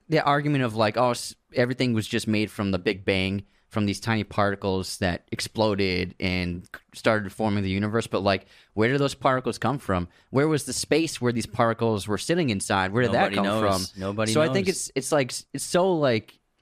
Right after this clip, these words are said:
Speaker 1: I don't know. It seems too restrictive to just say everything's based on science, and so there's gotta be, I don't know. I
Speaker 2: People are
Speaker 1: feel
Speaker 2: gonna be coming for you now.
Speaker 1: <laughs> Yeah, I know, but I feel like,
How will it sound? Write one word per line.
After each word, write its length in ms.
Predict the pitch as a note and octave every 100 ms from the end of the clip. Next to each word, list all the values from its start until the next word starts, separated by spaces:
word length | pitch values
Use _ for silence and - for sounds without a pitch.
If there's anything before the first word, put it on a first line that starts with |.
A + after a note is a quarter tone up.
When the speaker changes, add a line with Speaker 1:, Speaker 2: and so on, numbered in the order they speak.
| _
Speaker 1:
I 100 | -
don't 140 | C#3+ E3
know. 160 | D3+
It 100 | G2+
seems 320 | - C3+ C3+
too 440 | - - C3+ A#2+ A2
restrictive 460 | A2+ - C3 B2+ A2+
to 80 | G2+
just 200 | G#2 -
say 180 | G#2+ G2+
everything's 400 | G2+ G#2 G2+ G2
based 440 | G#2 G2+ - - _ _ _
on 160 | G2 F#2+
science, 560 | - F#2 G#2 F3+ -
and 100 | A2
so 280 | - G#2+ G2 - - -
there's 180 | C#3 C3
gotta 240 | E3 G#3+
be, 240 | B2 B2 -
I 80 | F3
don't 160 | A#3
know. 180 | E3 C#3+
I 60 | F#2
Speaker 2:
People 140 | F#2
are 20 | A2+
Speaker 1:
feel 60 |
Speaker 2:
gonna 100 | A2+
be 80 | A2
coming 260 | - B2+ A2
for 120 | G#2+
you 100 | G2+
now. 260 | G2 F#2+ F#2
Speaker 1:
<laughs> 20 |
Yeah, 180 | C#3+ -
I 180 | A3 F#3+
know, 140 | A#3 D#3+
but 140 | C#3+
I 100 | D#3
feel 260 | D#3+ G3 F#3+
like, 200 | E3